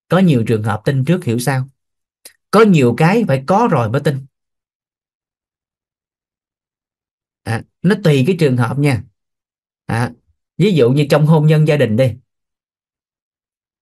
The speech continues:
Trong hôn nhân gia đình á, muốn lấy vợ, tin trước hiểu sau.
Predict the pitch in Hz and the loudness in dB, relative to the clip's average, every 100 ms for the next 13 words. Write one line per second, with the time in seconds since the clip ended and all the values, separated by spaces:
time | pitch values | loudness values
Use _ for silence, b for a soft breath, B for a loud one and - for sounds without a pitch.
0 | _ - 156 165 156 156 147 143 127 101 | _ 2 2 4 2 2 2 0 0 -2
1 | 131 - _ 156 170 175 135 101 117 120 | -4 -8 _ -2 0 -2 -2 -4 -6 -8
2 | b b _ 156 131 165 185 113 135 143 | b b _ -2 0 0 0 -2 -4 -4
3 | 123 | -6